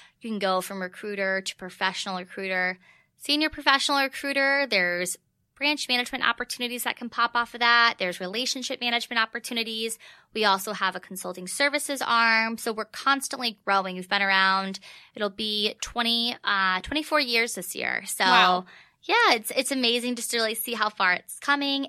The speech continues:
Speaker 1: and they create new positions all the time too, which is really cool.
Speaker 2: That's awesome. So if I were to walk away from this conversation, I feel like my friends who are resilient, who are leaders, who
Speaker 1: Mm-hmm.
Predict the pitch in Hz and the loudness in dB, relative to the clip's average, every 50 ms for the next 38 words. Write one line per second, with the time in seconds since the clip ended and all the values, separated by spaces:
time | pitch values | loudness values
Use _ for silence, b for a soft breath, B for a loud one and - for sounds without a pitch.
0 | - - 226 226 226 226 226 220 220 220 226 220 233 - - - 269 262 247 240 | -6 -4 -2 0 2 2 2 2 2 0 -2 -6 -8 -8 -6 -4 -4 -4 -4 -6
1 | 240 226 - 220 208 208 - - 208 190 180 180 185 185 185 - 185 180 175 175 | -8 -8 -10 -10 -8 -6 -4 -4 -2 -2 -4 -4 -4 -6 -4 0 0 0 0 0
2 | 170 - - 175 165 - - - - - - - - - - - - 69 - - | -4 -6 -8 -8 -8 -10 -10 -8 -8 -6 -6 -8 -10 -10 -10 -10 -8 -8 -8 -8
3 | 202 - _ _ _ - 247 - - - - 226 226 - - 254 240 233 233 240 | -12 -16 _ _ _ -20 -20 -18 -10 -6 -6 -6 -6 -6 -10 -12 -12 -12 -14 -18
4 | B B B B _ - - 311 285 277 277 269 233 - - - 269 247 226 240 | B B B B _ 0 2 4 4 4 4 0 -2 -4 -6 -6 -6 -4 -6 -4
5 | 254 254 247 262 269 285 285 285 285 262 240 226 226 220 - 226 220 214 202 214 | -2 -2 -2 -2 -2 -4 -4 -4 -2 -2 -2 -2 -2 -4 -6 -8 -8 -8 -8 -8
6 | 202 208 202 190 - - - 208 196 196 196 190 - 196 196 196 - 247 247 240 | -10 -12 -12 -14 -12 -12 -10 -10 -10 -10 -12 -12 -12 -12 -12 -12 -10 -8 -8 -8
7 | 208 208 - 220 214 208 208 202 202 196 190 - _ - - _ _ 208 208 208 | -8 -8 -6 -6 -6 -4 -4 -4 -6 -6 -8 -10 _ -20 -20 _ _ -14 -12 -12
8 | 202 - - - 226 208 208 208 208 208 196 - 220 214 202 202 196 190 185 208 | -12 -12 -8 -6 -4 -4 -4 -6 -10 -16 -16 -16 -14 -12 -10 -10 -10 -10 -12 -12
9 | 208 185 190 202 196 196 196 190 180 - 208 190 214 202 202 196 196 208 196 196 | -14 -10 -8 -8 -8 -8 -8 -10 -12 -12 -14 -12 -12 -12 -12 -12 -12 -10 -6 -6
10 | 196 190 180 185 190 - - - 233 233 226 208 185 180 | -4 -4 -6 -8 -10 -12 -8 -4 -2 -2 -2 -2 -4 -4